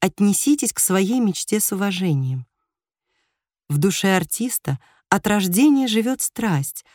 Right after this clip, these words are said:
она подпитывает его и помогает годами упорно идти к мечте. Архетип артиста хорошо сочетается с другими архетипами,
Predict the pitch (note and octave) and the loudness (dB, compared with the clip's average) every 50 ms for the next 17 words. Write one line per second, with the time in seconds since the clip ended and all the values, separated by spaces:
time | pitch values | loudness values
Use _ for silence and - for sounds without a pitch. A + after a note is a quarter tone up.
0 | - - - - F#3 G3 G3+ F#3+ - - F3 E3+ - _ - A#3+ C4+ C#4+ - G3 | -20 -10 -4 0 2 2 4 2 2 0 -2 -2 -2 _ -4 -2 -2 -2 0 0
1 | D#3+ D3+ D3+ D3 - D3+ C#3+ D#3 C#3+ C#3+ C#3+ C#3+ - - _ _ _ - - F#3+ | 2 2 2 2 0 0 0 0 2 0 0 -2 -4 -8 _ _ _ -4 -4 -2
2 | - F#3+ F#3 F3+ F3+ F3 D#3+ F3 F3 E3 D3 C#3+ C#3 D#3 D3+ C3 C#3 D#3+ F#3 A3+ | 0 2 2 4 4 4 2 2 2 2 0 2 2 2 2 2 2 2 2 2
3 | B3 A3+ A3 A3+ - - F3+ D3 _ - - D3 D3+ F3 F#3+ F#3 F#3 F#3 F#3 - | 2 2 0 -2 -2 -4 -4 -4 _ -4 0 2 2 2 2 0 0 -2 -4 -4
4 | - - - _ - - - D#3+ D3+ - - D3 D3 - - - - - - A2+ | -6 -10 -12 _ -8 -4 -2 -2 -2 0 0 0 0 -2 -4 -12 -12 -8 -8 -6
5 | G#2 B2 - _ _ _ _ _ _ _ _ _ _ _ _ _ _ _ _ _ | -6 -8 -10 _ _ _ _ _ _ _ _ _ _ _ _ _ _ _ _ _
6 | _ _ _ _ _ _ _ _ _ _ - G3 G#3+ - - - B3 - - D#4 | _ _ _ _ _ _ _ _ _ _ 0 0 0 0 -4 -6 -6 -2 0 0
7 | D4 - B3+ - - - - - E4 D#4+ - - - - C#3+ C#3+ _ _ _ _ | 0 2 0 -2 -2 -4 -4 0 0 0 0 -2 -2 -2 -2 -2 _ _ _ _
8 | _ - - - G3 F#3+ F#3 - - - B3+ D4 - - G#3+ - - E3+ - - | _ -8 -2 0 0 0 0 0 -2 -2 -2 -2 -2 -4 -6 -8 -10 -6 -2 -2
9 | G#3 A3 A#3 A3+ - - A3 G3+ G3+ A#3 B3 A3+ B3 C#4 B3 F3+ D3 C#3 C#3 - | 0 0 0 -2 -4 -4 -4 -2 -2 -2 -2 0 0 2 2 2 2 0 -2 -6
10 | - D#3+ D3 - D#3+ C#3+ - - C#3+ C#3 C#3 C#3+ | -6 -8 -4 -2 -2 -2 0 0 -2 0 -2 -2